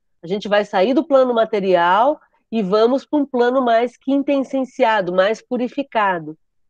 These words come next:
Mas continuamos sendo nós mesmos, tendo os nossos gostos,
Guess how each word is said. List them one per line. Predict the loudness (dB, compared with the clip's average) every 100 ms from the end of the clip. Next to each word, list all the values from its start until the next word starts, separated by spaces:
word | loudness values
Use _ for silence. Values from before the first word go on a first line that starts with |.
| _ _
Mas | -2 2
continuamos | 2 2 2 4 6 6 2
sendo | 2 2 4
nós | 2 2
mesmos, | 2 0 0 -4 -8 -14 _ _ _ _
tendo | 4 4 4
os | 0
nossos | 2 2 0 -4 -8
gostos, | 0 2 2 -2 -12 -14 -14